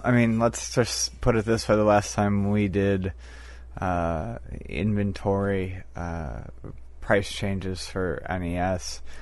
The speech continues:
um, the upward movement on,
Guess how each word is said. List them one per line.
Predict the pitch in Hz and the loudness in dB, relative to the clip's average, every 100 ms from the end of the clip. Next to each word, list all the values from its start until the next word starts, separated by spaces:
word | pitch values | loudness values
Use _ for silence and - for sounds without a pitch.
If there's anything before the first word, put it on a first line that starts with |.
| - - - | -12 -12 -8
um, | 95 90 82 76 - - | -4 -2 -2 -6 -10 -12
the | - 95 98 95 92 - - | -8 -6 -2 -2 -2 -6 2
upward | 104 107 113 107 | 2 2 2 0
movement | 95 98 104 98 101 98 98 - - | 0 0 0 0 -2 -2 -4 -8 -6
on, | 95 95 95 95 92 92 85 | -2 0 0 0 0 -2 -6